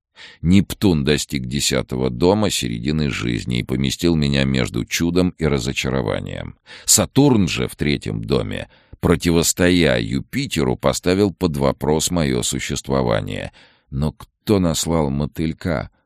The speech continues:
Кто дозволил ему, как и наставительному рокоту грозы на исходе лета, усилить во мне любовь к обещанному матушкой жестяному барабану,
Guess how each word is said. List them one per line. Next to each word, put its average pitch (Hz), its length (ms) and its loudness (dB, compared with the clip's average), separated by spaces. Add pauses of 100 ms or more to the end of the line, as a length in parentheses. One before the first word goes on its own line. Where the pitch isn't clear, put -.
(720)
Кто 113 180 4
дозволил 98 640 4
ему, 92 560 4
как - 220 -6
и 69 40 0
наставительному 69 920 0
рокоту 65 440 0
грозы 67 500 -2
на 64 180 -2
исходе 65 420 -2
лета, 76 320 0
усилить 78 640 -2
во 67 120 -2
мне 80 240 0
любовь 78 640 2
к - 100 -14
обещанному 65 760 -2
матушкой 65 640 -2
жестяному 69 720 -2
барабану, 65 920 0